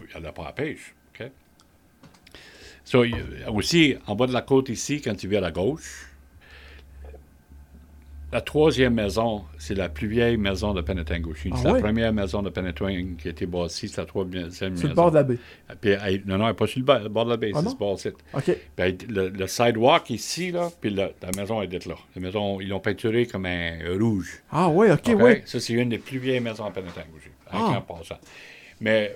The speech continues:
Speaker 1: Price, lui, où ce qui est <clears throat> Ben, t'as du bâtisse ici, là. Euh, quand tu montes la côte, tu sais, tu vires à droite,
Speaker 2: Oui.
Speaker 1: c'était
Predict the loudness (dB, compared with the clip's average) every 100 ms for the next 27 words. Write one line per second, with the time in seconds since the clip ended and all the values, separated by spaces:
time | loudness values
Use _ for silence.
0 | -6 2 6 4 2 -6 -8 -4 -4 -4
1 | -8 -16 -20 -20 -4 -2 -2 -2 0 2
2 | 2 -4 -10 _ -8 2 4 4 2 -6
3 | -12 _ -20 _ _ _ _ -20 -16 -8
4 | -6 -6 -6 -4 2 2 2 -8 -8 -8
5 | -10 -12 -20 _ _ _ _ _ _ _
6 | _ _ _ _ _ _ _ _ -6 -4
7 | -4 -8 -10 -8 -6 -4 -2 -2 0 -2
8 | -2 -16 _ _ _ -20 -20 -12 -12 -10
9 | -4 -2 -2 -4 -2 -2 -4 _ -16 -6
10 | -4 -2 -4 -4